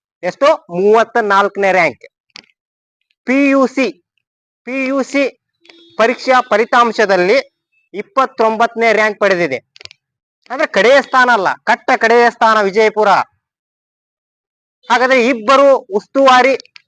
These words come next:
ಇಬ್ಬರು ಮಂತ್ರಿಗಳು ಏನ್ ಮಾಡ್ತಾ ಇದ್ದಾರೆ? ಒಬ್ರು ಶಿವಾನಂದ್ ಪಾಟೀಲ್, ಇನ್ನೊಬ್ರು ಎಂ ಬಿ ಪಾಟೀಲ್ ಮತ್ತು ಅವರ ಸಹೋದ್ಯೋಗಿಗಳು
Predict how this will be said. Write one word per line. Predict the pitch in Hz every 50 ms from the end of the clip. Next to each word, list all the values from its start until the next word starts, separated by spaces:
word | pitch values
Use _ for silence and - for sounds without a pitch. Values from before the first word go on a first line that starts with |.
| _ _ _ _ _ _ _ _ _ _ _ _ _ _ _
ಇಬ್ಬರು | 190 233 240 214 240 277 269 233
ಮಂತ್ರಿಗಳು | 220 240 254 233 - 269 240 247 214 165 123 - - - - _ _ _ _ -
ಏನ್ | 180 220 254 254
ಮಾಡ್ತಾ | 247 240 240 233 240 240
ಇದ್ದಾರೆ? | 226 240 240 247 247 247 - - - - - - - - - - - 175
ಒಬ್ರು | 202 220 185 220 233
ಶಿವಾನಂದ್ | 220 - - 220 220 240 233 240 240 226 -
ಪಾಟೀಲ್, | - 233 240 240 - 294 302 392 - - _ -
ಇನ್ನೊಬ್ರು | 180 190 214 226 214 196 233 240
ಎಂ | 180 180 185 196
ಬಿ | 196 226 220
ಪಾಟೀಲ್ | - 220 202 190 - 320 285 - - _ _ _ _ _ _ - - _ _ - _ _ _ _ - - - _ _ _ _ - 240
ಮತ್ತು | 240 233 - - 349 320
ಅವರ | - 262 254 269 262 294 254 - _ _ _ _ _ _ _ _ _ _ -
ಸಹೋದ್ಯೋಗಿಗಳು | - 208 208 269 269 214 240 240 208 202 185 156 151 113